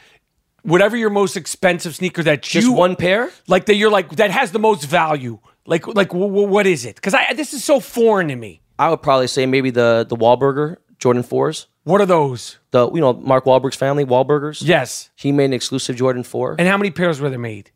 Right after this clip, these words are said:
Speaker 2: I, honestly, I don't even know. But I think they're probably made by, like, forty-five thousand, fifty thousand.
Speaker 1: Jesus fucking Christ.
Speaker 2: And then Drake gave me a pair of shoes that are probably, like, around thirty-five thousand as well. Some O V Os, some Kentuckys.
Speaker 1: Kentucky O V Os?
Speaker 2: Yeah. University of Kentucky. Let me tell you those.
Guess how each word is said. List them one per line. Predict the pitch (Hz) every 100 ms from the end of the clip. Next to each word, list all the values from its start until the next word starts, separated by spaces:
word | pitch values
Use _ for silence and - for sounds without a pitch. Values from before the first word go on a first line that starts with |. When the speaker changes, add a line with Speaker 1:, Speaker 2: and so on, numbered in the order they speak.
| -
Speaker 2:
I, | -
honestly, | 123 120 -
I | 120
don't | 110
even | 110 101
know. | 101 104 98 _ _ _ _ _ _ _ _ _
But | -
I | 110
think | 107 107
they're | 110
probably | 113 113
made | 113
by, | 107
like, | 104
forty-five | - 117 - 117
thousand, | - 113 120 135
fifty | - -
thousand. | - 139 78
Speaker 1:
Jesus | - -
fucking | - - - - -
Christ. | - - - - -
Speaker 2:
And | 135
then | 123
Drake | 127 131
gave | 135 127
me |
a | 120
pair | 123
of | 113
shoes | 135 120
that |
are |
probably, | 113 123 117
like, | 117
around | 113 110
thirty-five | 117 117 117 113
thousand | 120 113 117
as | 107
well. | 117
Some | 120 -
O | 120
V | 120 117
Os, | 117 113 - _ _ _
some | - 117
Kentuckys. | 123 117 113 120 117 - _ _ _ _ _
Speaker 1:
Kentucky | - 165 180 180 170
O | 160
V | 156 165
Os? | 175 185 123
Speaker 2:
Yeah. | 113 139 _ _ _ _ _ -
University | 113 110 -
of |
Kentucky. | - 113 120 123
Let | 123 131
me |
tell | 214
you |
those. | 240